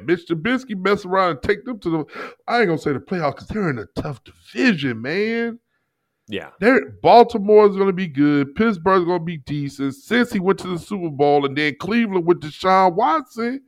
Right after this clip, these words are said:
Speaker 2: Yeah.
Speaker 1: I mean, those gonna be four. I feel like, how about this? All four of those teams can have winning records.
Speaker 2: Mm-hmm.
Speaker 1: Or at least
Speaker 2: Yeah.
Speaker 1: five hundred. I mean,
Speaker 2: Yeah.
Speaker 1: you argue that they're what? The best,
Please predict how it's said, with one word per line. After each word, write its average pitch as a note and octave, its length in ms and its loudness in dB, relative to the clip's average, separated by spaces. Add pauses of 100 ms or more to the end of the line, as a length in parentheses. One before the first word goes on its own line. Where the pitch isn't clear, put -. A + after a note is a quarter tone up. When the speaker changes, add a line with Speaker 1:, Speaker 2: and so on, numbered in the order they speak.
(360)
Speaker 2:
Yeah. - 200 -2
Speaker 1:
I E3+ 40 -2
mean, G3+ 400 -4
those A#3 240 4
gonna G#3+ 140 0
be F3 160 -4
four. A#3 540 6
I G#3 120 6
feel G#3 160 2
like, F3 220 2 (240)
how G3 100 10
about G#3 200 4
this? E3 280 0
All G#3 340 10
four G#3 180 10
of F#3 60 2
those F3+ 220 2
teams F3 260 -2
can D#3 160 0
have D#3 220 4
winning D#3+ 200 2
records. G#3 640 0 (640)
Speaker 2:
Mm-hmm. A#2+ 300 -6 (960)
Speaker 1:
Or D#3 120 8
at D3 80 8
least G#3 140 4 (120)
Speaker 2:
Yeah. F#3+ 180 10
Speaker 1:
five D#3+ 40 0
hundred. A#3 440 0 (280)
I C#3 100 -4
mean, D#3+ 340 -2
Speaker 2:
Yeah. D3 140 -4 (1040)
Speaker 1:
you D#3+ 300 -2
argue E3+ 400 6
that C#3+ 220 -2
they're E3+ 220 6
what? D3 360 0
The A#2+ 80 -8
best, E3+ 460 2